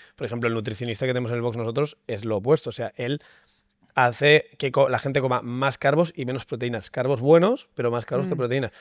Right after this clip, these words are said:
Speaker 1: Y claro, seguimos siempre con el tema de tú buscas algo fit,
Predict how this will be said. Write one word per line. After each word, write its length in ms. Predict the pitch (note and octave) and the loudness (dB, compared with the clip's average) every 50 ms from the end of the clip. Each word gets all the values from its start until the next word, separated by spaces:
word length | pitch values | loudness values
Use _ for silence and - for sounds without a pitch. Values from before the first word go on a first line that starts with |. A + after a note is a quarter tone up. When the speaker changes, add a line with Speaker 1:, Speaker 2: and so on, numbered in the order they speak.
| - _ _ _ | -20 _ _ _
Speaker 1:
Y 100 | - A#2+ | -6 -2
claro, 120 | C3+ C3+ B2+ | 0 0 0
seguimos 300 | - B2 A#2+ C3+ C3+ - | 0 -2 -2 -4 -4 -4
siempre 260 | - C3 C3+ D#3+ D3+ | -4 -2 0 0 0
con 80 | C#3 | 0
el 120 | C3+ B2 A#2+ | -2 -2 -2
tema 220 | - C3 C#3+ D3+ D3 | -4 -2 0 0 2
de 360 | C#3 C3 B2+ B2 B2 B2 B2 | 2 2 2 0 0 -2 -2
tú 140 | B2+ C3 C3 | -4 -6 -6
buscas 420 | C3 C3 C#3 - - - B2 - - _ | -4 -6 -6 -4 -4 -6 -6 -6 -10 _
algo 300 | - C#3+ C#3 C#3 C3+ C3+ | 0 0 2 2 0 -2
fit, 460 | A#2+ - - - F#3 F#3+ - - - | -4 -4 -6 -4 -4 -4 -4 -6 -14